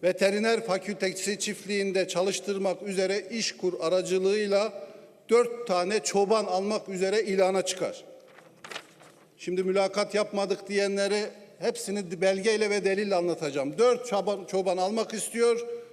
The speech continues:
Yöntem noter kurası ve sözlü sınav.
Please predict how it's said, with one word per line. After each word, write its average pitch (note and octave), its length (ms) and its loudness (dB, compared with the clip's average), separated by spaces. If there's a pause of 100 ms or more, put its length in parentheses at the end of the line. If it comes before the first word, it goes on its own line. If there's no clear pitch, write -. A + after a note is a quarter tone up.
Yöntem A3 480 2
noter A3 420 2
kurası A3+ 460 0
ve A#3+ 100 4
sözlü G3 340 -2
sınav. A#2+ 260 -4